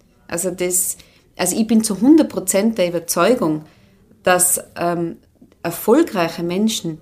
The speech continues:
nie einen einfachen Weg hinter sich gehabt haben. Nie. Also das, diese einfachen Wege und ich war erfolgreich, ich glaub, das gibt's nicht. Und, ähm, immer wieder so diesen, vielleicht einmal einen Schritt, Schritt zurückgehen müssen oder nochmal neu starten müssen oder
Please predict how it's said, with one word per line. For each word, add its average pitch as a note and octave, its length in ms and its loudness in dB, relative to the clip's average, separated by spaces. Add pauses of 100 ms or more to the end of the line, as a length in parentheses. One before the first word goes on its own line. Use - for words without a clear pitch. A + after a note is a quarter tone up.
(140)
nie B3 420 2
einen F3 80 -2
einfachen E3 520 -8
Weg A3+ 180 -4
hinter D#3 260 -12
sich - 280 -18
gehabt - 260 -14
haben. D3+ 160 -14
Nie. B3 420 2 (300)
Also E3+ 240 -8
das, F3 320 -8
diese - 340 -8
einfachen F#3 640 -2
Wege A3+ 320 0
und F#3+ 120 -6
ich F3+ 100 -6
war F3 80 -2
erfolgreich, F3 600 -6
ich - 80 -18
glaub, D3+ 160 -16
das - 160 -12
gibt's - 300 -20
nicht. - 100 -20 (960)
Und, F3+ 400 -12
ähm, E3+ 300 -14 (200)
immer A3 300 4
wieder G3 220 0
so F#3+ 180 -2
diesen, F#3 540 -4 (160)
vielleicht F3+ 400 -6
einmal F3 160 -8
einen E3+ 180 -6
Schritt, F#3+ 420 -10
Schritt G#3 300 -4
zurückgehen F#3+ 580 -6
müssen F#3+ 400 -8
oder F3 240 -6
nochmal F3 320 -4
neu E3 200 -4
starten F#3 560 -6
müssen F3+ 360 -14
oder E3 280 -6